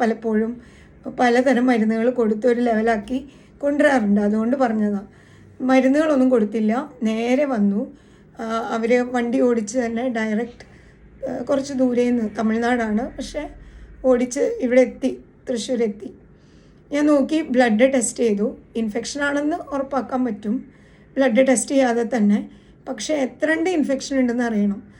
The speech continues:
അപ്പോൾ ബ്ലഡ് ടെസ്റ്റ് ചെയ്ത് നോക്കി, അതിൽ, ആ, ചില കൗണ്ടുകളൊക്കെ ഉണ്ട്, അതായത് ഇമ്മ്യൂൺ സെൽസ്, ഇമ്മ്യൂൺ സെൽസ് ല്യൂക്കോസൈറ്റ് കൗണ്ട് എന്നൊക്കെ പറയും, ഇൻഫെക്ഷനിൽ കൂടും. അതൊക്കെ പതിനാറായിരം ആണ്, അത് നോർമൽ പത്താണ്, പതി-,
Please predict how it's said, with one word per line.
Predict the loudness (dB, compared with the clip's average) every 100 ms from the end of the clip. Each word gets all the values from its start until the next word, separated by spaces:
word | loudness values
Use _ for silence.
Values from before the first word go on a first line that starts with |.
| -20 -14
അപ്പോൾ | -6
ബ്ലഡ് | 2 2 4 2
ടെസ്റ്റ് | 0 0
ചെയ്ത് | -2 -2
നോക്കി, | -2 -2 -4 -10 -12 -20 -20 -20 -8 -2
അതിൽ, | 2 4
ആ, | 4 2 -2 -4 -4 -4
ചില | 0 0
കൗണ്ടുകളൊക്കെ | 2 0 4 4 4 4 2 -2 -2
ഉണ്ട്, | 0 0 -2 -6 -8
അതായത് | -2 0 0 -2 -6 -20 -20 -4
ഇമ്മ്യൂൺ | 0 4 4 4
സെൽസ്, | 2 0 0 -2 -4 -10 -14 _ -8
ഇമ്മ്യൂൺ | -2 -2 -2
സെൽസ് | -2 -4 -4 -6 -8 -12 -20 -20 -2
ല്യൂക്കോസൈറ്റ് | 0 2 2 4 2 0 -4
കൗണ്ട് | -4 -2 -2
എന്നൊക്കെ | -2 -4
പറയും, | -2 -2 -2 -6 -6
ഇൻഫെക്ഷനിൽ | -4 -4 -6 -4 -2 -2
കൂടും. | -2 -2 -2 -6 -20 -20 -20 -20 -6
അതൊക്കെ | -2 2 2
പതിനാറായിരം | 4 4 4 2 2 4 4 2 0
ആണ്, | -2 -4 -10 -4
അത് | -2
നോർമൽ | 0 0 0 0
പത്താണ്, | -2 -4 -4 -2 0 0 -4 -14 -20 -20 -20 -8
പതി-, | -2 -2